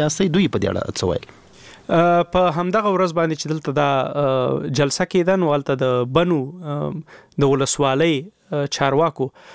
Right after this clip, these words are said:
Speaker 2: هلته دا، یوه سپورتي لوبه هم، جوړه کړې وه د بنو په سپورټس کمپلیکس کې. د هغې په باره کې موږ ته دومره زیات معلومات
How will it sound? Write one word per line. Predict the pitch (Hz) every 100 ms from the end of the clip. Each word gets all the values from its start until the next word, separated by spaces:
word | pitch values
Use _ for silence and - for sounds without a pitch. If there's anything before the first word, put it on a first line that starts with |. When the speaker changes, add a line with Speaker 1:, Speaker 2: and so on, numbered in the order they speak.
| - -
Speaker 2:
هلته | 147 147 147
دا، | 143 143 135 143 151 147 151
یوه | 156 139
سپورتي | - 147 135 190 180
لوبه | 180 143 123
هم، | 160 139 131 160 143 135 135
جوړه | 127 123 120
کړې | 131 120
وه | 120
د | 123
بنو | 127 123 131
په | 127 131 - - -
سپورټس | - 135 123 -
کمپلیکس | 131 - 127 - -
کې. | 127 - - - - 151 147 143 151 - - 160
د |
هغې | 165 190 208
په | 160
باره | 165 170
کې | 156
موږ | 151 -
ته | 139
دومره | 156 139
زیات | 147 143
معلومات | 139 131 147 147